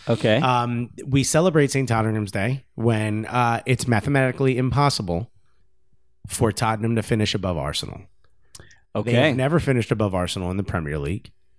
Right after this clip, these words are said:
Speaker 2: So we have had, we have celebrated Saint Tottenham's Day going on since nineteen ninety-two, if I'm not mistaken. It was a ninety-two ninety-three season
Speaker 1: Okay.
Speaker 2: that, uh, the Premier League started. So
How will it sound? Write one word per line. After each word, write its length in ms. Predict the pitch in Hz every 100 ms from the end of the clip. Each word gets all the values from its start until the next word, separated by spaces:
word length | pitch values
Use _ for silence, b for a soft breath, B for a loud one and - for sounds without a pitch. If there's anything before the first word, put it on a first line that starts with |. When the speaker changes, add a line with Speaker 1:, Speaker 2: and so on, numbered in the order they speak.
| - _ - - -
Speaker 2:
So 240 | - 113
we 220 | 98 107 113
have 220 | 117 90
had, 380 | 107 104 101 123
we 120 | 101
have 120 | 95 98
celebrated 540 | 104 107 98 95 113
Saint 200 | 110 104
Tottenham's 420 | 87 82 85 85
Day 180 | 90 85
going 400 | 90 98 92 107
on 180 | 87 98
since 240 | - 101
nineteen 260 | 98 104 101
ninety-two, 500 | 98 82 - 131 104
if 100 | -
I'm 60 |
not 100 | 78
mistaken. 280 | 69 - 71
It 20 |
was 100 | 69
a 40 | 95
ninety-two 300 | 95 98 104
ninety-three 340 | 92 85 -
season 400 | 90 85 85 82 -
Speaker 1:
Okay. 340 | 107 104 98 123 -
Speaker 2:
that, 240 | 85 76
uh, 300 | - 80 78
the 100 | 85
Premier 260 | - 90 78
League 160 | 71 -
started. 340 | - - - - -
So 380 | - 139 80